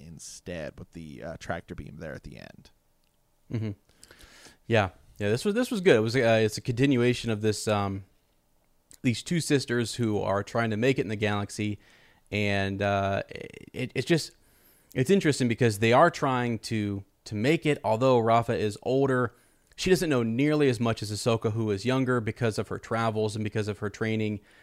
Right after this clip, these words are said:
Speaker 2: uh, and her work as, you know, a commander, essentially, in, um, the Galactic Republic.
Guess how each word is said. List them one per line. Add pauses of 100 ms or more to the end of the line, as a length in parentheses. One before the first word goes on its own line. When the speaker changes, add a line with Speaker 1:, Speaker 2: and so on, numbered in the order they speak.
(180)
Speaker 2:
uh,
and
her
work
as,
you
know,
a
commander, (100)
essentially,
in,
um,
the
Galactic
Republic.